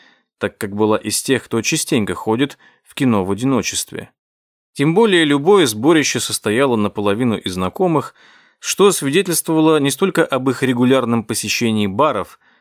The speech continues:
сколько о том, каким на самом деле маленьким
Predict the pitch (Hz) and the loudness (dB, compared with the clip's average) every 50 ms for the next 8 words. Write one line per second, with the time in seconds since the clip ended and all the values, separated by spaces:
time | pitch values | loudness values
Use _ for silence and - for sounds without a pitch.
0 | _ _ _ _ _ - - - - 240 196 - 160 131 - 131 123 - 156 143 | _ _ _ _ _ -12 -10 -2 -2 -2 0 0 -4 -4 -4 -4 -2 0 0 0
1 | 131 - - 127 120 - - 214 214 175 147 131 113 - - 156 143 131 120 107 | 0 0 -2 -4 -4 -2 -4 -2 -2 0 -2 -2 -2 -2 -2 0 0 0 0 0
2 | 123 123 113 110 104 98 101 113 127 131 123 117 110 107 95 - 95 90 85 | 0 0 0 0 -2 0 0 0 0 0 -2 -2 -2 -4 -4 -6 -6 -8 -8